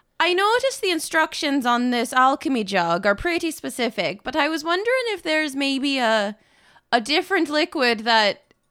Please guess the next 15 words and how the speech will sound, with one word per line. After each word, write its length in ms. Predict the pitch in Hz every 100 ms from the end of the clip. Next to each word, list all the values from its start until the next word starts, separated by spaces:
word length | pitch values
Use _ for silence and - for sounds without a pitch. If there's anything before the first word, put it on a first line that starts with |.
| _ _ -
could 140 | 320 233
be 120 | 254
offered 460 | 240 240 233 240 202
from 260 | 208 175
it, 260 | 170 - -
or 140 | 214 226
if 100 | 233
it's, 140 | 240
like, 240 | 254 226 -
just 460 | 294 311 - - 233
those 340 | 220 208 190
ones 300 | 180 165 185
that 160 | 190 196
are 100 | 190
there. 360 | 170 - 190